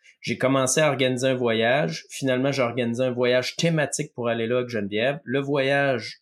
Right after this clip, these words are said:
a tombé à l'eau, des problèmes et tout ça. Et j'ai dit, « Moi, j'y vais pareil. Mais j'attends un rabais. » J'ai dit, «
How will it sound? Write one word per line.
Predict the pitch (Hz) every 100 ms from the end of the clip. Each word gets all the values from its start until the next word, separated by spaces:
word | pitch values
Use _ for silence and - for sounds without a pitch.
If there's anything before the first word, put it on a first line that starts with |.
| -
a | 110
tombé | - 113 107 117
à | 117 104
l'eau, | 107 120 120 _ _ _ _ -
des | 107 117
problèmes | - 117 107 107 123 135 131
et | 101
tout | -
ça. | - 139 165 - - - _
Et | 135 135
j'ai | 123 131 120
dit, « | 113 139 143 -
Moi, | 139 165
j'y | 123
vais | 123 113
pareil. | 113 107 101 - _ _ _ - - _
Mais | 123 127
j'attends | 135 127 151 147
un | 131
rabais. » | 120 113 107 104 - _ _ _ - -
J'ai | -
dit, « | 117